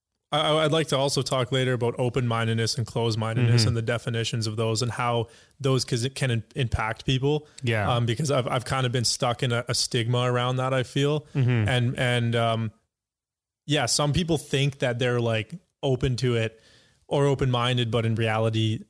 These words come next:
Speaker 1: they're kind of not.
Speaker 2: Yeah, yeah.
Speaker 1: And I don't give a shit about how people treat me with it,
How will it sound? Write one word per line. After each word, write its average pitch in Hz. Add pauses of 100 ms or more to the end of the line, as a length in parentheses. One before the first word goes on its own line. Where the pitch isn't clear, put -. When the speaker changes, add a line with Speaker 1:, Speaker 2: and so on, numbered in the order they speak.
(120)
Speaker 1:
they're 127
kind 120
of 104
not. 113
Speaker 2:
Yeah, 120
yeah. 104
Speaker 1:
And 143
I 131
don't 156
give 127
a 120
shit 127
about 117
how 117
people 120
treat 123
me 127
with 123
it, 110